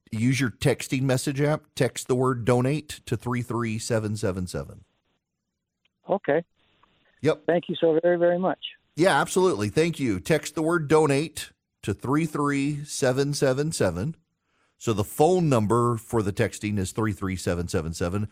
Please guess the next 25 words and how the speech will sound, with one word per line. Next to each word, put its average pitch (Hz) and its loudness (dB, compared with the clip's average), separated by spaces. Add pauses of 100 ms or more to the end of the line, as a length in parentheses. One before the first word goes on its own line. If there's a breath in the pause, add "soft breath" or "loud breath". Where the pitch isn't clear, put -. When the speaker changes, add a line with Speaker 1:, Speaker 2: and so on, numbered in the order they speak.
(200 soft breath)
Speaker 1:
and 92 -2
all 120 4
the, 110 0
all 135 4
you 143 0
do 139 4
is 120 0
text - -4
the 131 -2
word 110 -2
donate 110 0 (640)
to 113 -2
that 101 2
phone 120 2
number, 87 0
three 101 -4
three 101 -4
seven 95 -4
seven 101 -2
seven. 90 -4 (280)
You'll 104 0
get 117 0
a 123 2
link 127 -2
back. 98 -2